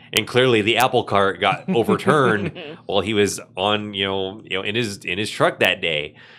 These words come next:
Speaker 1: But it, the, just the sheer absurdity of something like this. Don't, don't. Uh, why? Why?
Speaker 2: Yeah.
Speaker 1: That's my question. Is why?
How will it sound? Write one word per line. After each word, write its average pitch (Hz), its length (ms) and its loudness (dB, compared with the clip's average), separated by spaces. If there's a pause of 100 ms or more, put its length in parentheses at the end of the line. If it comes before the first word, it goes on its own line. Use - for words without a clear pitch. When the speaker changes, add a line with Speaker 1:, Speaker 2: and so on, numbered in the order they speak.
(280)
Speaker 1:
But 139 140 -2
it, 131 320 -8
the, 139 100 -10
just 143 420 -10
the 131 120 -2
sheer 190 340 -2
absurdity 107 600 0
of 85 180 0
something 87 340 -6
like 82 220 -4
this. 76 260 -10
Don't, - 500 -10
don't. 196 380 -10
Uh, 123 240 -12 (460)
why? 170 480 -16
Why? 147 600 -6 (100)
Speaker 2:
Yeah. 135 220 -2
Speaker 1:
That's - 160 -2
my 165 100 -6
question. 196 400 -4
Is - 180 -8
why? 156 520 -8